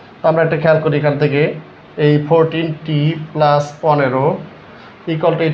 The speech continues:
টু, টু কাটা, তাহলে থাকে কত, টি স্কয়ার। তো সবগুলো এক পক্ষে নিয়ে আসো, এই টি স্কয়ার যদি এগুলো ওই পাশে নিয়ে যায়, তাহলে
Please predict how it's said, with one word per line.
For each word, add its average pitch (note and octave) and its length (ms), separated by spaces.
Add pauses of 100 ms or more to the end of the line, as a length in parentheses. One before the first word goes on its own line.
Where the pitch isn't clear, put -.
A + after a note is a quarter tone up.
টু, F#3 60 (100)
টু F3+ 140
কাটা, D3+ 280 (920)
তাহলে D#3 220
থাকে E3 200
কত, D3 100 (640)
টি F3 100 (100)
স্কয়ার। B2 280 (880)
তো - 60 (100)
সবগুলো G3 400
এক E3 120
পক্ষে F3 240
নিয়ে D#3+ 160
আসো, D#3 180 (560)
এই D3+ 60 (140)
টি G3 100 (120)
স্কয়ার G3+ 280
যদি F#3 160 (440)
এগুলো F3+ 220
ওই F#3+ 100
পাশে F#3 200
নিয়ে F3 160
যায়, D#3+ 160
তাহলে E3 140